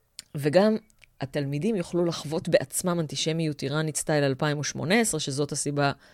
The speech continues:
שאני מביאה אותו לקורס, ולא סתם, אה, שואלת אותם אם הם רוצים לענות. אז אלה ההיתקלויות הלא נעימות שהיו לי, והן המיעוט.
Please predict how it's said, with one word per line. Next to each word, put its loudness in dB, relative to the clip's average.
שאני -4
מביאה -2
אותו -6
לקורס, -2
ולא -6
סתם, -8
אה, -8
שואלת 4
אותם 0
אם -2
הם -4
רוצים -4
לענות. -2
אז 4
אלה 10
ההיתקלויות 8
הלא 8
נעימות 0
שהיו 4
לי, 2
והן 2
המיעוט. -2